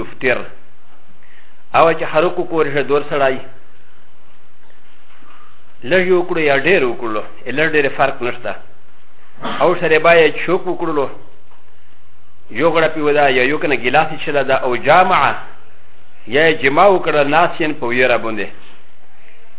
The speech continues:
ناسین د غونډې نه حال ده. اذا اکل الصائم ناسین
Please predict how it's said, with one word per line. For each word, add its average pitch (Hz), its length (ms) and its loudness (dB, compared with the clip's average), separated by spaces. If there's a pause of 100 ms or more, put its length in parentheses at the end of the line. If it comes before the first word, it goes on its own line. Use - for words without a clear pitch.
(300)
ناسین 156 540 2
د 143 120 2
غونډې 170 260 2
نه - 20 2
حال 139 280 2
ده. 135 140 0
اذا 135 240 4
اکل 151 220 2
الصائم 143 460 4
ناسین 131 500 2